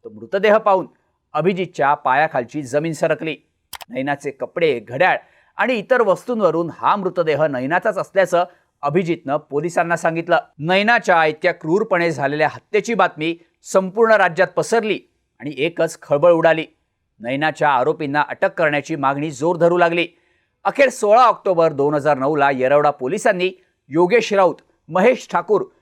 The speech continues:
विश्वास कदम आणि राजेश चौधरी अशा चारही आरोपींना अटक करून त्यांच्यावर अपहरण, अत्याचार,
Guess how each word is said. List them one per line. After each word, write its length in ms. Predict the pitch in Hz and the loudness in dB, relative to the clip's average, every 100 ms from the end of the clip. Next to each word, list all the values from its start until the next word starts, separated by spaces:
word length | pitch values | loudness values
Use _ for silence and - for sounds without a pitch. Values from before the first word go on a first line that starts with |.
| _ | _
विश्वास 460 | 180 196 254 247 - | -12 -2 0 0 0
कदम 360 | 208 175 170 | 2 4 4
आणि 140 | 151 160 | 2 2
राजेश 320 | 131 156 214 | 2 0 -2
चौधरी 440 | 214 180 175 160 170 _ _ - | -2 2 2 2 -4 _ _ -6
अशा 200 | 175 233 | -2 0
चारही 460 | - 160 170 202 | 2 2 2 0
आरोपींना 500 | 202 156 170 156 156 - | 2 0 0 -2 -2 -2
अटक 300 | - 247 240 | -2 -2 0
करून 220 | 196 202 - _ _ | 0 0 -6 _ _
त्यांच्यावर 440 | - 185 196 196 190 | -2 0 4 4 2
अपहरण, 500 | - - 196 185 170 - _ - | 0 -2 0 2 2 0 _ -8
अत्याचार, 540 | 143 - 226 220 190 | -8 0 0 2 0